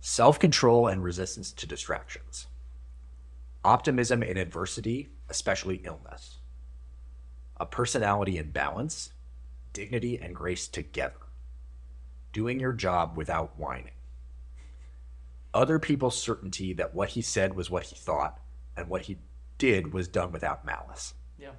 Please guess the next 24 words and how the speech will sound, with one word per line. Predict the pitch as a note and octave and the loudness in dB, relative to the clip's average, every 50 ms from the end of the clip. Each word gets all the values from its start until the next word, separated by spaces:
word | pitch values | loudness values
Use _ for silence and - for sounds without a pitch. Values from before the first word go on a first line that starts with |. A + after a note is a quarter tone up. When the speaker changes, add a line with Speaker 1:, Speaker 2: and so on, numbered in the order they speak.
| - - - - - - - - - - - - - - - - - - - | -16 -16 -14 -14 -12 -14 -14 -12 -14 -14 -14 -14 -14 -14 -14 -14 -14 -14 -8
Speaker 1:
Never | - G2 G2+ A2 A#2+ D3 | 0 4 4 8 8 6
taken | D3 - D#3 C#3+ C#3 D3 C3+ | 6 8 6 6 6 6 6
aback | A#2+ G2+ G2+ F#2+ F#2 - - | 8 8 8 8 8 6 4
or | F#2 E2 | 0 2
apprehensive. | D#2 E2+ D#2 - D#2+ C2+ - - - - - - - - - - - - - - - - - - - - | 2 2 2 0 -2 -2 -2 -4 -6 -8 -10 -10 -14 -18 -20 -18 -16 -16 -14 -14 -14 -14 -14 -14 -14 -8
Neither | - G#2 A2+ A#2+ C#3+ C#3+ C3+ | -4 -2 2 6 6 6 8
rash | A2+ A2 G2+ A2 A#2+ A2+ - - | 8 8 8 8 8 6 4 2
nor | C#3+ B2 A2+ G#2+ | 6 6 6 6
hesitant, | - A2 F2 - - - - - - - - - - - - | 6 4 4 2 0 -4 -8 -10 -10 -12 -12 -12 -14 -6 -2
or | F#2+ G#2+ | 0 0
bewildered | A2 G#2 A2+ G#2 F#2 G2+ G2 F#2+ F#2+ F2+ F#2 F2+ F#2 - - | 2 2 0 0 0 0 0 0 0 0 -2 -2 -2 -6 -4
or | - F#2+ F2+ | -2 0 2
at | E2+ D#2+ D#2+ | 2 2 0
a | E2 | 0
loss. | D2+ C#2 B1+ G1+ - - - - - - - - - - - - - - - - - - | -2 -2 -4 -4 -4 -8 -10 -12 -14 -14 -14 -14 -14 -16 -14 -14 -14 -14 -14 -16 -12 -2
Not | E2+ F2+ F#2+ G#2 | 2 2 2 4
obsequious, | F#2+ - - - B2 A#2+ - - B2+ B2 B2+ B2 - | 4 2 2 2 2 0 2 2 6 6 8 6 6
but | - - F#2+ - | 2 -2 -2 0
not | F#2+ F#2+ G2 | 2 2 2
aggressive | F#2 - - F#2+ F2+ F2 - - F2 F2+ | 2 2 4 4 4 4 4 0 0 -2
or | F2+ | -4
paranoid | E2 - - F2 E2 D#2+ D#2 C#2+ C2+ D2+ C2 | -4 -4 -4 -4 -4 -2 -2 -2 -4 -4 -4
either. | B1 C#2+ - - - - - - - - - - - - - - - - - - - - - - - - - - - - - | -6 -10 -10 -10 -12 -16 -16 -14 -14 -14 -14 -14 -14 -14 -14 -14 -14 -14 -14 -14 -14 -14 -14 -14 -14 -14 -14 -12 -12 -10 2
Generosity, | - A2+ A#2 A#2+ A#2 A2 G#2 G2 - G2+ F2+ F#2 F2+ F#2 - | 4 6 6 8 8 6 6 4 2 0 0 0 0 -2 -6